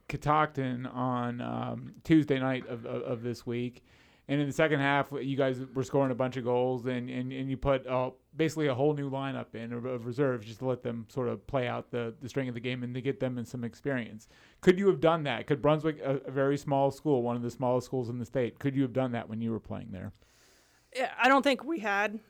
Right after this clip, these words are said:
Speaker 2: I kept a big roster this year. I don't think we had as many, but I think everyone played when I was there. Um, for the most part, there was pretty, pretty good depth. Most teams, most of the players on the team played, um, and there wasn't too much drop off. And again, that's what we have this year. We can,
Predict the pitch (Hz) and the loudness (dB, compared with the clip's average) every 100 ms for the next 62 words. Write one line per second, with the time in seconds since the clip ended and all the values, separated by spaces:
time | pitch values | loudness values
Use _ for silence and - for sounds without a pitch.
0 | - 202 202 233 240 220 214 185 180 202 | -6 -2 2 2 2 2 2 -2 -4 -6
1 | 196 - 185 196 196 208 185 208 196 208 | -8 -8 -8 -8 -8 -4 -4 -4 -4 -2
2 | 196 214 208 196 190 - 233 220 _ _ | -2 -2 -4 -6 -6 -2 -2 -2 _ _
3 | _ - 226 240 240 233 226 196 208 214 | _ 4 6 6 6 6 2 2 -4 -4
4 | - - 214 _ - - 202 202 214 220 | -6 -8 -10 _ -6 -4 -2 -2 0 0
5 | - 220 214 202 - 208 208 202 - - | 2 4 4 2 -2 0 0 -2 -8 -20
6 | _ _ _ _ 220 220 214 208 _ _ | _ _ _ _ 0 0 -2 -6 _ _
7 | _ _ - 220 220 196 196 196 - _ | _ _ -8 -4 -2 0 -2 -2 -8 _
8 | _ - 208 208 - 220 208 202 - 214 | _ -6 -4 -6 -6 -6 -6 -8 -8 -10
9 | 202 - 214 202 214 220 214 208 202 196 | -8 -4 -2 -2 -6 -6 -4 -2 -2 -2
10 | 196 _ _ _ _ _ - 196 180 180 | -8 _ _ _ _ _ -6 -4 -4 -6
11 | - 202 202 208 214 190 - 226 214 196 | -6 -6 -2 -2 -4 -10 -8 -4 -4 -4
12 | - 185 - 185 - 196 190 190 - - | -4 -4 -4 -8 -10 -14 -14 -18 -12 -8
13 | 208 208 185 190 - 190 202 190 190 202 | -6 -6 -6 -8 -8 -6 -6 -6 -8 -8
14 | - 190 175 175 233 | -10 -12 -12 -16 -20